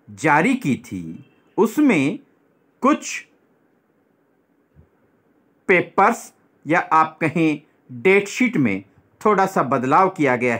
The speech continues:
है। किस प्रकार से किया गया है, आइए देखते हैं। सबसे पहले सीनियर सेकेंडरी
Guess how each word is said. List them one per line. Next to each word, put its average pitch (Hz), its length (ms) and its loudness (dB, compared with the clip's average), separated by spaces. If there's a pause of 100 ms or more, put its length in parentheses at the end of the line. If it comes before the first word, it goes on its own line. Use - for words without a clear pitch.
है। 117 100 -2 (300)
किस 151 140 -4
प्रकार 190 360 0
से 202 140 -4
किया 202 260 0
गया 113 300 -2
है, 110 180 -4 (180)
आइए 143 400 0 (200)
देखते 131 540 -2
हैं। 85 180 -12 (220)
सबसे 202 340 -2
पहले 208 380 0 (220)
सीनियर 233 380 2
सेकेंडरी 120 600 -2